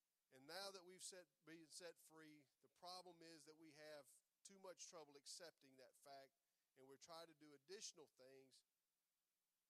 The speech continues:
in attempts to keep ourselves free. The Bible says in Galatians five, one through four, "Stand fast, therefore, in the liberty wherewith Christ hath made us free, and be not entangled again with the yoke of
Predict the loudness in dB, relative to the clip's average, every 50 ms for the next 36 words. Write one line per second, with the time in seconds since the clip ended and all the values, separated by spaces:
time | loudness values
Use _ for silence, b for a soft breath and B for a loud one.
0 | _ -10 -8 -8 -8 -8 -6 -6 0 4 4 4 4 2 -2 -4 -8 -8 -12 -10
1 | -10 -10 -10 -8 -6 -4 -4 -2 -2 -2 -2 0 0 -2 -2 -4 -6 -10 -12 -14
2 | -16 -12 -10 -10 -10 -10 -12 -14 -20 _ _ _ _ _ _ -18 -10 -6 -6 -6
3 | -4 -2 -2 -2 0 0 -2 -4 -6 -8 -6 -2 -2 0 0 0 -4 -4 -4 -6
4 | -4 -2 0 0 -2 -2 -4 -6 -8 -8 -8 -14 -14 -12 -10 -8 -8 -8 -6 -2
5 | 0 2 2 0 0 -2 -2 -2 -2 -2 -2 -4 -4 -6 -4 -4 -4 -4 -4 -4
6 | B B B B B B B -6 -4 -2 -2 -2 2 4 4 4 4 0 -4 -4
7 | -4 -6 -8 -8 -2 0 0 0 0 -2 -4 -4 -4 -6 -6 _ _ _ -8 -2
8 | 2 2 2 2 0 -2 -4 -4 -4 -4 -4 -4 -2 0 0 -2 -2 -4 -2 -2
9 | -4 -4 -4 -8 -8 -6 -6 -6 -6 -8 B B B B B B B B -2 -2
10 | -2 -2 -4 0 4 6 6 6 6 4 -2 -8 -6 -4 -2 0 0 0 0 -2
11 | -4 -4 -6 -6 -6 -4 -4 -4 -8 -8 -10 -10 -8 -4 -4 -4 -2 -4 -8 -10